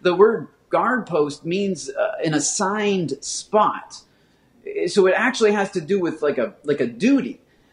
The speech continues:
I have a place that my superior has appointed to me, and if I'm not in that place, then there is gonna be great loss for other people. You,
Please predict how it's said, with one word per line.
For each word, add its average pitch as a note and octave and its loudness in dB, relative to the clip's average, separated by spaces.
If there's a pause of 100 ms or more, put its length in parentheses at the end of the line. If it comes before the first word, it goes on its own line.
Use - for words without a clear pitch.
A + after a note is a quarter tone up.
(100)
I G#3+ 2
have G#3+ -4
a C#3 -2
place G#3 -8 (560)
that D3+ 0
my E3 4
superior F3+ 0
has D3+ 0
appointed C#4+ -2
to B2 -10
me, G#2+ -10 (320)
and E3+ -2
if E3 -2
I'm A#3+ 4
not C4+ 0
in G3+ 0
that C#3 -4
place, D3+ -4 (1300)
then G3+ 0
there G#3 6
is G3 2
gonna F#3+ -6
be F3 -4
great E3 -4
loss G3 -2
for F#3+ -2
other D3 -4
people. - -12 (1900)
You, F3 -6